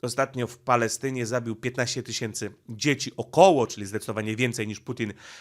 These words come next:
e, w Ukrainie, ale... Mm, ale Izraelowi trzeba, e, pomagać i nie wolno tutaj w ogóle symetryzować. Jak Izrael zabija dzieci, to, to jest zupełnie co innego, niż jak Putin zabija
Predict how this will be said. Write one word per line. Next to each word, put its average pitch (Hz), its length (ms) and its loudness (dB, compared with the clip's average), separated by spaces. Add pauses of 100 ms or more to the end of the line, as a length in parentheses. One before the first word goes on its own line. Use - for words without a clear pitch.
(140)
e, 107 240 2
w 101 100 -4
Ukrainie, 214 760 2
ale... 151 340 4
Mm, 113 1080 -4 (460)
ale 147 180 2
Izraelowi 127 520 4
trzeba, 110 340 0 (340)
e, 110 140 0
pomagać 127 720 4
i 123 140 -4
nie 123 160 -2
wolno 135 280 4
tutaj 123 280 -2
w 113 60 -6
ogóle 117 220 0
symetryzować. 127 1000 2 (320)
Jak 117 480 -2
Izrael 117 760 2
zabija 107 400 -4
dzieci, 107 340 -10
to, 107 100 -10
to 104 100 -12
jest 95 120 -12
zupełnie 135 440 4
co 120 140 -4
innego, 98 380 -4
niż 92 180 -10
jak 92 220 -12
Putin 98 480 -16
zabija 98 460 -20